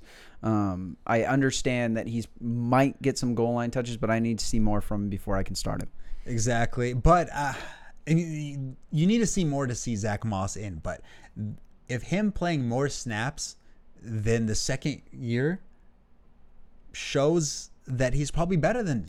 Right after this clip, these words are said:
Speaker 2: Devin Singletary.
Speaker 1: So
Speaker 2: So
Speaker 1: you're
Speaker 2: I
Speaker 1: starting Zach Moss instead of Devin Singletary?
Speaker 2: If I had the option to pick either one, I would pick Zach Moss. He was in, in the red zone. He caught the red zone pass for a touchdown. He had,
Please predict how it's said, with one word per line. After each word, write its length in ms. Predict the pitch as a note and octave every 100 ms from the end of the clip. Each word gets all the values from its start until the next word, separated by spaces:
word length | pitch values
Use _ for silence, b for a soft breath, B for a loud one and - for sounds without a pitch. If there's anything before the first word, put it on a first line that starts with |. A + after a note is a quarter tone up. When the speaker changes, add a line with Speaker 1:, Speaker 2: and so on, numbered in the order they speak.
| - A#2+
Speaker 2:
Devin 200 | A2+ G#2+
Singletary. 440 | G#2+ F#2 - E2+
Speaker 1:
So 120 | -
Speaker 2:
So 60 | C3
Speaker 1:
you're 100 | D#3+
Speaker 2:
I 20 |
Speaker 1:
starting 340 | - F3 D#3 D3
Zach 240 | C#3+ C#3
Moss 260 | C#3 B2+ B2
instead 280 | A#2 B2+ A#2
of 60 |
Devin 180 | A#2+ A2+
Singletary? 380 | A#2+ G#2+ D#3 A#2
Speaker 2:
If 80 | A#2
I 220 | D3+ F3+
had 280 | F3 E3+ C#3
the 80 |
option 480 | A#2+ B2 A#2+ - B2
to 140 | - -
pick 360 | - C#3 - -
either 340 | C3+ A#2+ A#2
one, 360 | G#2+ A2 G#2+ - -
I 140 | G#2
would 160 | G#2+ -
pick 240 | A2 G2
Zach 420 | F#2 F#2+ F2 -
Moss. 240 | F2+ D#2 -
He 100 | A#2
was 200 | A2+ B2
in, 180 | C3+ C3
in 160 | A#2+
the 100 | A2+
red 200 | A#2+ C3
zone. 340 | A#2+ C3 B2+ A#2+ b b
He 240 | - B2
caught 560 | G2 - - D3+ B2 - - - -
the 220 | A#2 A2+
red 220 | A#2 A2
zone 240 | A2+ A2+
pass 280 | G#2+ A2 G#2+
for 120 | -
a 60 | F#2+
touchdown. 560 | - G2 - G2+ F#2+ F#2+ b b
He 220 | - A#2+
had, 320 | G#2 A2+ G#2+